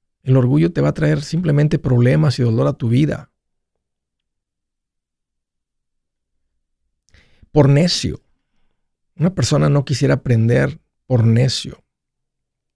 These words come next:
No, no, no, no está mal lo que estoy haciendo. Estás viendo las consecuencias. Estás viendo cómo están entre tú y tu esposa. Estás viendo cómo están financieramente. Una persona que no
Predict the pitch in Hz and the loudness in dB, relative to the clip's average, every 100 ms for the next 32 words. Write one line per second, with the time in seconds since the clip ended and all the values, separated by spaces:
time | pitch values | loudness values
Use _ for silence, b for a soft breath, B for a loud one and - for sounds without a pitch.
0 | _ _ _ _ _ 139 143 147 143 139 | _ _ _ _ _ 4 4 6 4 4
1 | 135 131 135 143 143 - 143 127 127 127 | 4 2 4 2 0 -2 0 2 2 2
2 | 120 107 117 127 127 - 127 175 196 _ | 2 0 -6 -6 -6 -6 -8 -10 -18 _
3 | _ 151 190 214 196 156 147 127 143 185 | _ 0 0 0 -2 -2 -2 0 0 0
4 | 202 165 151 165 - _ _ _ _ _ | 0 0 -2 -6 -14 _ _ _ _ _
5 | _ _ _ _ _ 170 170 196 196 185 | _ _ _ _ _ 0 4 4 4 2
6 | 165 180 160 143 160 156 - - 185 151 | 2 0 0 0 0 -2 -4 0 0 2
7 | 165 180 175 175 185 165 160 139 - 147 | 2 2 4 2 2 0 2 0 0 -2
8 | 143 175 160 123 135 B B B - 147 | 0 0 0 -2 -4 B B B 2 4
9 | 175 190 185 - 165 139 180 143 - - | 4 2 -2 -4 -2 -2 -2 -2 -4 -10
10 | - _ _ _ _ _ _ _ _ _ | -20 _ _ _ _ _ _ _ _ _
11 | _ _ _ _ _ _ _ _ _ _ | _ _ _ _ _ _ _ _ _ _
12 | _ _ _ _ - 135 127 147 165 - | _ _ _ _ 0 2 4 4 2 0